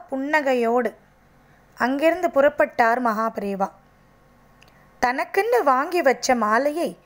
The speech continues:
பக்தர் ஆத்துக்குள்ளேயே நுழைஞ்சு எடுத்து பரமாச்சாரியால் சூடிண்டது ஒரு ஆச்சரியம் அப்படின்னா, வெள்ளிக்கிண்ணம் தரணும்னு பக்தர் சொன்னதை பக்கத்துல இருந்து பார்த்தவர் மாதிரியே தானே நினைவுபடுத்தி பெற்றுக்கொண்டதும்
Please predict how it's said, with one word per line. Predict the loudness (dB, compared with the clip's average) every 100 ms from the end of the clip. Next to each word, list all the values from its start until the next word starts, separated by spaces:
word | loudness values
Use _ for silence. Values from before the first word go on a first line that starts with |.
| _ _ _ _ -2
பக்தர் | -2 -2 -2 -2 2
ஆத்துக்குள்ளேயே | 0 0 -4 -4 -2 0 2 2 0
நுழைஞ்சு | 2 2 2 0 -4 -4 _ 0
எடுத்து | 2 2 -2 0
பரமாச்சாரியால் | 2 2 2 2 4 4 4 4 4 2
சூடிண்டது | -4 -4 -4 2 2 2 -2
ஒரு | 2 2 2
ஆச்சரியம் | 2 0 0 0 2 2 0
அப்படின்னா, | -6 -4 -4 -2 -4 -4 -10 _ _ _ _ _ _ -20 _ -20 -20 -20 0
வெள்ளிக்கிண்ணம் | 2 4 2 0 0 0 0 0
தரணும்னு | 0 0 0 -4 -2 -2
பக்தர் | 0 -2 -4 -4 0
சொன்னதை | -2 0 2 2 -2 -10 -20 -20 _ -6
பக்கத்துல | -6 -2 -4 0 2 2
இருந்து | 0 0 0
பார்த்தவர் | 0 -2 -6 0 2 2
மாதிரியே | 0 -2 -2 -2 0 0 -2 -16 _ -2
தானே | 0 2 2 2 2
நினைவுபடுத்தி | 0 0 2 2 2 0 -2 -6
பெற்றுக்கொண்டதும் | -2 -2 -2 -12 -2 -2 2 0 -2